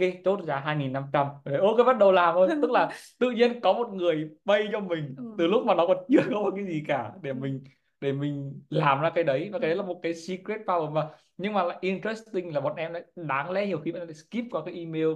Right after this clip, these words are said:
Speaker 1: của anh ấy gửi.
Speaker 2: Ừ.
Speaker 1: Đấy, tức là bọn em đã almost là skip qua nó rồi. Chỉ
Speaker 2: Ừ.
Speaker 1: có cái là Thắm lại revive lại, thấy cái đấy.
Speaker 2: Ừ.
Speaker 1: Bắt đầu mới bắt đầu là, "Ok, we are ready", kiểu hẹn gặp. Đấy.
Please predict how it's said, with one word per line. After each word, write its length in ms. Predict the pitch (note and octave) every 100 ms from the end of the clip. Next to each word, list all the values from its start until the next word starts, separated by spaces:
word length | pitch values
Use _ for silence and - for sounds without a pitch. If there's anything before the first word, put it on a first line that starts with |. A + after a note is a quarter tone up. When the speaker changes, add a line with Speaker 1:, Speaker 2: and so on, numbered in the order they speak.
| D#3
Speaker 1:
của 60 | B2+
anh 160 | C#3
ấy 100 | D#3
gửi. 260 | C#3+ A#2 G2 -
Speaker 2:
Ừ. 60 | G#3+ G3+ F#3
Speaker 1:
Đấy, 240 | B2+ C3+ -
tức 60 | G#3+
là 180 | G3+ E3 - -
bọn 160 | E3+
em 160 | E3+ D#3+
đã 160 | F#3 F3+
almost 460 | D#3+ E3 E3 G3 G#3+
là 80 | F3+
skip 360 | A#2+ - - G#3+ -
qua 100 | D3
nó 120 | C#3
rồi. 320 | C#3+ B2+ A2+ - -
Chỉ 60 |
Speaker 2:
Ừ. 40 | C3
Speaker 1:
có 160 | C#3 -
cái 200 | C3 D#3
là 160 | D3 -
Thắm 200 | - E3
lại 120 | F#3+
revive 580 | C#3 C3+ C3 D3+ D3 D3+
lại, 260 | D3 D3 - _ _
thấy 220 | D3 F3+ A3+
cái 80 | F#3
đấy. 260 | D3+ G3 - - -
Speaker 2:
Ừ. 60 | G3+ F#3+
Speaker 1:
Bắt 140 | G3+
đầu 180 | D#3+ C#3
mới 120 | C#3
bắt 140 | G3 G3+
đầu 180 | D3 B2
là, 100 | B2+
"Ok, 280 | F#3 F3 F3+
we 380 | F3 E3 D#3+ D#3+
are 80 | D3+
ready", 340 | C#3 C#3+ D3 D3
kiểu 120 | D3
hẹn 200 | C#3+ C#3
gặp. 140 | C3 B2 -
Đấy. 240 | C#3 B2+